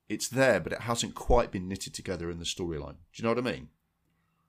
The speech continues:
And it's weird that I would say that I think Alex Garland's a terrific director, 'cause those are kind of story problems.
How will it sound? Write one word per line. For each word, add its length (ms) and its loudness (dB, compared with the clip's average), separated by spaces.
And 120 4
it's 160 -4
weird 240 6
that 100 2
I 60 8
would 160 2
say 180 4
that 120 2
I 60 4
think 220 -4
Alex 240 -2
Garland's 380 0
a 40 -8
terrific 360 -8
director, 400 -2
'cause 160 -8
those 260 2
are 80 2
kind 260 -4
of 220 -8
story 380 -2
problems. 500 -2